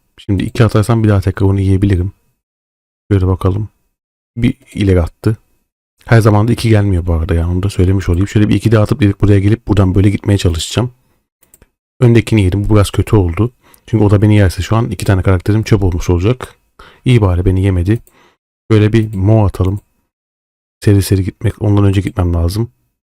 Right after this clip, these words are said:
Beni bir geri attı bu sefer. Direkt buradan gidersem daha mantıklı olur. İnşallah buradan direkt götürür beni. Çok güzel. Buraya kadar götürdü beni. Bu arada dört beş ta-, beş tane atarsanız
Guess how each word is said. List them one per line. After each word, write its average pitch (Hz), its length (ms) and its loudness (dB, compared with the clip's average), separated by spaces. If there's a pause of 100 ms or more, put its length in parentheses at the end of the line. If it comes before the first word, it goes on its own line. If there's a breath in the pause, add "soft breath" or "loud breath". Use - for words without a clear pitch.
(300)
Beni 113 260 2
bir 110 80 -2
geri 92 200 2
attı - 320 -6 (640)
bu 98 40 -8
sefer. 95 400 -4 (580 soft breath)
Direkt 113 220 2
buradan 113 300 2
gidersem 110 560 0 (180)
daha 104 140 4
mantıklı 92 440 -2
olur. 101 360 -4 (440)
İnşallah 98 540 -2
buradan 95 300 0 (240)
direkt 92 200 -2
götürür 90 360 -2
beni. 117 220 -2 (720)
Çok - 160 -4
güzel. 92 320 -2 (160)
Buraya 95 240 2
kadar 98 240 0
götürdü 98 400 -2
beni. 95 220 0 (300 loud breath)
Bu 113 80 6
arada 113 160 4
dört 107 220 0
beş 117 100 -2
ta-, - 200 -6
beş 117 280 0
tane 110 200 2
atarsanız 120 580 -2